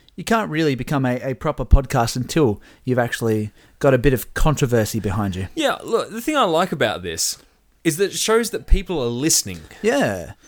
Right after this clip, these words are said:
Speaker 1: Um, we really, really enjoy disparaging comments because most of the time they're absolutely fair enough, like a recent Instagram comment from
Speaker 2: We're not sure 'cause the, it disappeared today.
Speaker 1: I know.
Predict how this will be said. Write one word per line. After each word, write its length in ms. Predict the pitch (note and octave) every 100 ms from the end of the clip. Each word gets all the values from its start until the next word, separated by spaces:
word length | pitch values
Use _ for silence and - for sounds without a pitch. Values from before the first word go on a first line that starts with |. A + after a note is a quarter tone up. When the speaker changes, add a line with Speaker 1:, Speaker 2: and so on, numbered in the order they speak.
| - -
Speaker 1:
Um, 240 | D#3+ F3
we 120 | G#3
really, 520 | G#3 D#3+ F#3+ G3 F3+ E3
really 480 | C#3+ E3 D#3+ D3+ C#3+
enjoy 340 | C#3+ C#3 D3
disparaging 540 | C#3 - C#3+ D3 C#3
comments 380 | B2 E3+ F#3 -
because 420 | D3 C3+ C3+ A#2+ - - - C#3
most 320 | D3+ F#3 -
of 60 |
the 40 | D3+
time 280 | E3 E3+ E3
they're 100 | -
absolutely 400 | D3 - E3+ D3+
fair 260 | C#3 E3 D#3
enough, 300 | G3 G3 F3
like 340 | G3 A#3 - - -
a 120 | F#3
recent 400 | F3+ A#3+ - A3+
Instagram 480 | C4 B3 G#3 F#3 E3
comment 280 | F3+ F3 D3
from 380 | B3+ B3 A3 D4 - - _ _ _ _ _ _ _ _ _
Speaker 2:
We're 200 | G3 D4+
not 220 | E4 A#3+
sure 300 | - D4+ B3
'cause 160 | E3+ F#3+
the, 120 | G#3 - - -
it 200 | G#3+ E3+
disappeared 520 | C#4 C4+ - D4 C#4
today. 420 | G#3 F3 A#2+ G2+ -
Speaker 1:
I 100 | G#3
know. 400 | B3+ D4 E3